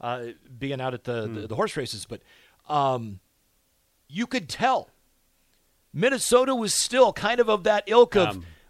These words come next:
Speaker 1: "Well, yeah, that, there's that one little guy."
Speaker 2: Yeah. And the thing about Sam Hoiberg, yeah, people say, "Well, that's a nice story." No, this guy can play in this league. I think some people just think he's playing way over his head.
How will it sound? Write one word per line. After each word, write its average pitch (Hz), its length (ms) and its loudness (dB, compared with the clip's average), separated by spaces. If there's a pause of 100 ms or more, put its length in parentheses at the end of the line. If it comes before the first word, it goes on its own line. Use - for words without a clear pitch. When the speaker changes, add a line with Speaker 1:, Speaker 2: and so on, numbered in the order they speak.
(160)
Speaker 1:
"Well, 208 200 0
yeah, 185 380 4
that, 151 260 0
there's 160 200 -4
that 156 180 0
one 170 220 0
little 170 200 2
guy." 90 480 -6
Speaker 2:
Yeah. 120 220 -10 (340)
And 170 140 -2
the 170 60 6
thing 240 220 6
about 240 200 2
Sam 185 240 4
Hoiberg, 139 520 2 (440)
yeah, 151 260 6
people 151 260 0
say, 156 200 2
"Well, 233 180 4
that's 190 220 4
a 156 60 0
nice 117 200 0
story." 92 320 -6
No, 202 260 6
this 233 260 2
guy 262 280 6
can 156 200 -2
play 165 300 4
in 151 100 4
this 123 200 0
league. 104 400 -6 (540)
I 165 80 8
think 226 180 2
some 226 220 6
people 202 280 2
just 151 200 -2
think 190 160 4
he's 170 180 0
playing 165 480 2
way 214 280 6
over 196 340 8
his 131 160 0
head. 131 320 -2